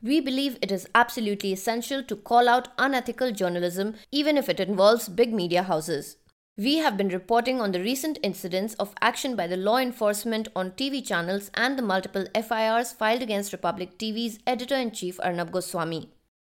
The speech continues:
In a recent development in another case that involved Arnab Goswami, he was arrested by the Raigarh police in a two-year-old abetment to suicide case. Goswami was arrested with the two other accused and has been remanded to judicial custody for fourteen days.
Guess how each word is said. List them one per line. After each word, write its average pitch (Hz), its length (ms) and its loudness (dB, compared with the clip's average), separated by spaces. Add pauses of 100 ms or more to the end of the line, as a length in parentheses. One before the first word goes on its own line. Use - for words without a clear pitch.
(160)
In 233 140 2
a 233 60 6
recent 294 360 2
development 185 680 2
in 202 120 0
another 226 320 4
case 202 300 0
that 190 180 0
involved 190 480 2
Arnab 175 300 0
Goswami, 196 600 -2 (200)
he 294 100 0
was 285 160 2
arrested 294 460 4
by 202 100 4
the 185 140 0
Raigarh 247 460 4
police 196 400 -4
in 196 120 -2
a 180 60 -6
two-year-old 196 760 0
abetment 220 440 0
to 269 100 -6
suicide 170 520 -2
case. 151 420 -4 (500)
Goswami 269 540 2
was 208 220 2
arrested 233 440 2
with 196 140 -2
the 202 60 0
two 285 240 -4
other 196 240 4
accused 233 520 0 (200)
and 269 120 2
has 285 220 4
been 320 160 0
remanded 196 480 2
to 196 100 -10
judicial 233 460 -2
custody 190 480 -4
for 220 160 -6
fourteen 180 400 -6
days. 160 400 -4